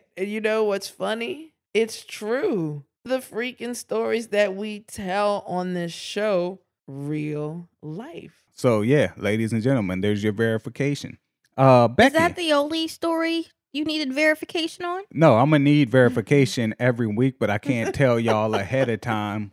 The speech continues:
Speaker 1: <laughs> The
Speaker 2: what
Speaker 1: stories that you're
Speaker 2: stories I'm
Speaker 1: gonna
Speaker 2: telling.
Speaker 1: tell.
Speaker 3: Oh, okay.
Speaker 1: Oh.
Speaker 2: So, uh, today what we're gonna discuss is minimum wage. But before that, let's, let's take, uh, let's back up a little bit to last week.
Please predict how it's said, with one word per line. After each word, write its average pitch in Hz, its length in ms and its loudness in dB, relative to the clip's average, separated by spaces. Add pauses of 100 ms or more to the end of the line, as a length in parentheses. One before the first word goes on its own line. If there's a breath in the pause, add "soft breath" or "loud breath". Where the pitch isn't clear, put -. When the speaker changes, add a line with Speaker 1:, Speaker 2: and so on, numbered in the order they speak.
(140)
Speaker 1:
<laughs> - 140 -16
The 240 80 0 (100)
Speaker 2:
what - 60 0
Speaker 1:
stories 233 520 4
that 220 140 6
you're 240 80 6 (180)
Speaker 2:
stories 208 40 0
I'm 208 180 2
Speaker 1:
gonna 220 100 0
Speaker 2:
telling. 143 200 4
Speaker 1:
tell. 208 340 2
Speaker 3:
Oh, 247 220 -4
okay. 320 340 -12
Speaker 1:
Oh. 175 500 -4 (320)
Speaker 2:
So, 131 340 4
uh, 143 420 6
today 175 480 2
what 135 240 4
we're 139 120 4
gonna 127 420 4
discuss 123 800 2 (120)
is 127 720 2 (580)
minimum 175 440 2
wage. 92 360 0
But 151 80 -2
before 196 340 0
that, 143 180 4
let's, - 480 -4
let's 202 300 -4
take, 214 200 0 (320)
uh, 135 760 2 (360)
let's 143 180 -2
back 127 340 2
up 131 120 -2
a 131 40 0
little 123 240 0
bit 113 300 -2
to 110 120 -4
last 113 420 -2
week. 143 340 -6